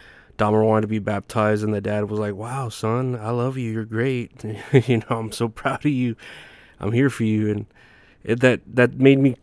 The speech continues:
kinda question, um, should we, like, hate the parent for being there for the child, no matter how terrible the child is and the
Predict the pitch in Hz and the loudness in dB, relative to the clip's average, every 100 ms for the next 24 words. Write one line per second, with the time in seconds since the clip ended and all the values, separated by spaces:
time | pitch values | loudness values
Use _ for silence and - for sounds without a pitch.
0 | - 135 123 - 123 123 - 131 113 107 | 0 2 2 2 2 2 2 0 2 2
1 | 104 95 104 _ _ _ _ _ - _ | 0 -6 -12 _ _ _ _ _ -20 _
2 | _ - 127 123 127 123 120 107 98 - | _ -2 0 2 2 2 0 -2 -4 -6
3 | - 117 131 - 160 175 170 - 143 123 | -4 -2 -2 0 4 4 4 0 -4 0
4 | 139 165 160 - 160 156 - 175 180 165 | 2 2 2 -2 -4 -2 0 2 2 2
5 | 127 127 123 117 98 - - - 110 120 | 2 4 4 2 0 -14 -16 -6 0 2
6 | 135 143 143 156 180 _ _ _ _ - | 2 0 -2 -12 -20 _ _ _ _ -4
7 | 117 120 139 139 143 - 139 139 143 156 | 0 0 0 0 -2 -2 -2 0 0 0
8 | 170 156 - 117 110 110 104 | 0 -2 -2 -2 0 -4 -6